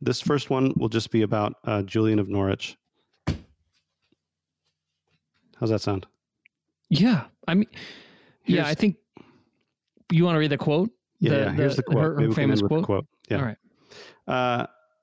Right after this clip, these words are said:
Speaker 1: yeah. She's worth looking up. So if you look up a Wi-, Wikipedia article, uh, of Julian, it's, uh, it's an inspiring, uh,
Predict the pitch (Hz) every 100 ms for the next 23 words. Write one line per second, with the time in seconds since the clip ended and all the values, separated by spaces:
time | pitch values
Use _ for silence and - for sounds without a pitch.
0 | - 120 147 - - _ - 208 208 240
1 | 220 202 151 135 98 _ _ - - 110
2 | 117 127 131 143 147 - 120 110 113 123
3 | - 127 120 120 113 110 113 107 - 101
4 | 110 - 120 110 - 101 104 101 98 98
5 | 113 - - 101 104 - 113 120 107 -
6 | 113 104 104 98 98 92 _ _ - -
7 | 98 -